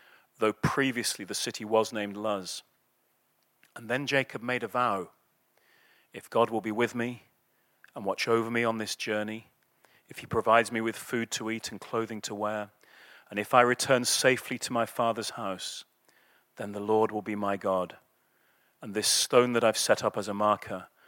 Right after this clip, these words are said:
will be God's house. And I will give you a tenth, a tithe, of all that you give me." I love this picture. I love looking at the characteristics that are in there, the,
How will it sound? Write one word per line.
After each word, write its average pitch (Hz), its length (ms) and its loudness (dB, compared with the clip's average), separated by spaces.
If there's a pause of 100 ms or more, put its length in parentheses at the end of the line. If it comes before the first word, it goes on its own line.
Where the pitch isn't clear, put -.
(360)
will 104 100 -10
be 95 140 -8
God's 101 400 0
house. - 600 -6 (720)
And 104 140 -4
I 110 160 2
will 104 140 -2
give 101 280 -6
you 92 260 -8
a 107 60 -18
tenth, - 640 -8 (460)
a - 60 -20
tithe, 95 540 -6 (720)
of 98 160 -10
all 110 420 0
that 104 120 -10
you 104 140 -8
give 95 220 -8
me." 92 280 -10 (1700)
I - 80 -8
love 107 220 -8
this - 180 -8
picture. 101 420 -14 (1300)
I 117 80 -12
love 117 420 -2
looking 117 360 -8
at 113 140 -10
the 107 180 -6 (220)
characteristics - 960 -6
that 107 140 -8
are 110 100 -2
in 104 120 -6
there, 101 160 -8
the, 107 100 -12